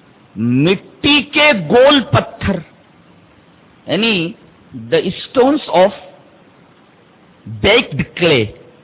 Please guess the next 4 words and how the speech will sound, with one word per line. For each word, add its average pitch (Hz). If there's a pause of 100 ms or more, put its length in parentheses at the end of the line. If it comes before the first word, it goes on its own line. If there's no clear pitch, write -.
(1700)
پکی 294
ہوئی 262
مٹی 240
کے 262